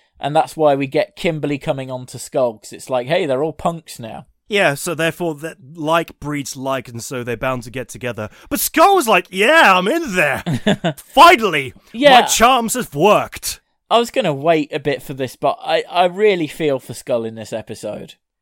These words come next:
Speaker 2: Yeah.
Speaker 1: From his perspective, Kimberly is just teasing him.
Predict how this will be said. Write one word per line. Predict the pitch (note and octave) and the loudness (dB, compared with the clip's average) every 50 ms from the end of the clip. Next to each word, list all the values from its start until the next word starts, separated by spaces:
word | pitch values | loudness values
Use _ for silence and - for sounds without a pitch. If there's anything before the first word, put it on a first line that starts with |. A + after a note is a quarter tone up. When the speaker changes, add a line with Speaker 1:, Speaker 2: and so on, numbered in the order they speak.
| _ _ _ _ _ _ _ _ _ _ - C5 C5+ C#5 C#5+ C5 | _ _ _ _ _ _ _ _ _ _ -2 0 0 2 2 0
Speaker 2:
Yeah. | - - - _ _ _ _ - | 0 -4 -6 _ _ _ _ -4
Speaker 1:
From | - D4 C#4+ C#4+ | -4 -4 -2 -2
his | D#4+ F#4+ F4 - | -4 -6 -6 -6
perspective, | - G#3+ - - - C3+ - - - D#3 - | -8 -8 -6 -4 -4 -6 -4 -6 -8 -8 -8
Kimberly | - - C4+ C4 B3 B3 G3+ F3 E3+ | -2 -4 -4 -4 -4 -6 -4 -4 -4
is | D#3+ | -6
just | - F3+ D#3 - | -6 -10 -10 -6
teasing | - G#4 G4+ E4 - E3+ C3 | -6 -4 -4 -4 -6 -6 -8
him. | B2 A#2 A2 | -8 -14 -16